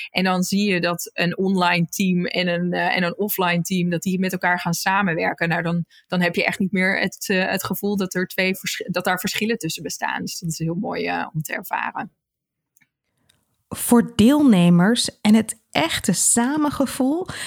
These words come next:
Speaker 2: is het dus belangrijk om niet het onderscheid te benadrukken, maar juist de gemene deler. Dat betekent voor Esther dat samenwerken in een hybride sessie vaak nog steeds beter via een online whiteboard gaat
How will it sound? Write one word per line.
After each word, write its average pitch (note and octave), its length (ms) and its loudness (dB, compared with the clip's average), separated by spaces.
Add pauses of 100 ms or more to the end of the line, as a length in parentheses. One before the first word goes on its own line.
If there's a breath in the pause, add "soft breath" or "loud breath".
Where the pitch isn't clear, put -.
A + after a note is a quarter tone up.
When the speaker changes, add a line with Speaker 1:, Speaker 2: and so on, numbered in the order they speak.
(140)
Speaker 2:
is - 180 2
het G#3+ 120 4
dus G#3 200 6
belangrijk C#4 800 2
om G3+ 300 10
niet D4 200 6
het B3+ 140 2
onderscheid F3+ 680 4
te F3 100 2
benadrukken, E3+ 840 2 (540 loud breath)
maar A#3+ 260 6
juist A#3+ 420 4
de C#4 80 2
gemene A#3+ 520 6
deler. F#3+ 640 4 (720 soft breath)
Dat A3 240 0
betekent B3 420 2
voor - 160 -2
Esther G3 500 0
dat G3 240 -2
samenwerken A3 840 4
in G#3 80 4
een G3 100 6
hybride G3 460 4
sessie F#3+ 600 0
vaak - 640 -6
nog A#3+ 180 2
steeds C#4+ 560 -2
beter G3+ 400 2
via F#3+ 380 4
een F#3+ 200 2
online B3+ 500 2
whiteboard F3 560 -2
gaat G3+ 380 -4